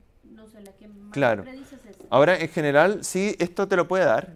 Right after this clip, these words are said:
Speaker 2: que esto lo hace, eh, no lo hace así para, eh, lo hace Kaggle, pero no para todas, no para todas la, los algoritmos, que te puede generar una importancia variable.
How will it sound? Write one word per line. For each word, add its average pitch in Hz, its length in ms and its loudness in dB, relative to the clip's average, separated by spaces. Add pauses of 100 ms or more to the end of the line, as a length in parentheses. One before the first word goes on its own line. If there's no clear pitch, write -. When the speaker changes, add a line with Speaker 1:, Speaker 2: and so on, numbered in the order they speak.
(120)
Speaker 2:
que 135 280 -2
esto 131 340 -4
lo 143 180 2
hace, 151 560 -2
eh, 123 480 -4
no 131 300 -4
lo 131 120 2
hace 135 200 -4
así 175 140 -10
para, 147 400 -4
eh, 113 160 -8
lo 110 120 -4
hace 131 180 -10
Kaggle, 147 220 -2
pero 107 260 -12
no 117 280 -8
para 160 260 -4
todas, 156 420 -6 (400)
no 143 220 -6
para 170 260 0
todas 180 320 -2
la, 160 540 -2 (460)
los 131 180 -2
algoritmos, 143 540 -4 (500)
que 135 240 0
te 143 140 -4
puede 143 220 0
generar 147 440 -2
una 147 400 -2
importancia 139 560 -6
variable. 123 400 0